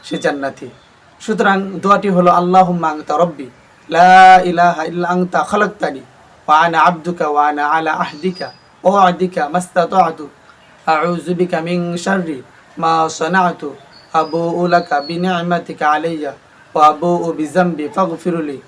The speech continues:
ফা ইন্নাহু লা ইয়াগফিরুয যুনুবা ইল্লা আনতা।" সুতরাং প্রিয় দেশে এবং প্রবাসের সকল ভাই ও বোনদেরকে জানাচ্ছি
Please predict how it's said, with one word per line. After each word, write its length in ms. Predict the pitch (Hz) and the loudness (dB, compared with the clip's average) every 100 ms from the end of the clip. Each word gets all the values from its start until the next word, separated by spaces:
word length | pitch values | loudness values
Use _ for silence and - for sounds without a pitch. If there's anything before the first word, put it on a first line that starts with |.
| _ _ - | _ _ -6
ফা 80 | 170 | -4
ইন্নাহু 520 | 175 165 156 156 160 | -2 -4 -4 -2 -2
লা 200 | 156 156 | 0 -2
ইয়াগফিরুয 520 | 165 147 147 156 156 127 | -4 -10 -10 -10 -10 -10
যুনুবা 500 | 147 160 165 143 123 - _ _ | -10 -8 -8 -6 -8 -10 _ _
ইল্লা 260 | 180 160 151 | -8 -2 -2
আনতা।" 400 | 151 143 131 123 - _ _ - | -2 -4 -10 -14 -16 _ _ -8
সুতরাং 460 | 214 185 196 196 | -4 0 0 -2
প্রিয় 440 | 202 - _ 180 175 170 170 175 - - - - - - - - - | -8 -18 _ -4 -2 -2 -6 -10 -18 -20 -20 -20 -20 -20 -20 -20 -14
দেশে 280 | - 165 - | -8 -6 -4
এবং 220 | 165 160 151 | -4 -4 -6
প্রবাসের 580 | 165 156 147 160 160 175 _ | -4 -4 -4 -6 -6 -12 _
সকল 560 | - 160 160 160 156 | -10 -8 -2 -2 0
ভাই 260 | 143 143 143 | -4 -4 -4
ও 100 | 156 | -6
বোনদেরকে 500 | 143 151 147 147 - | -10 -10 -8 -10 -10
জানাচ্ছি 560 | 135 147 165 - 165 | -8 -6 -8 -8 -10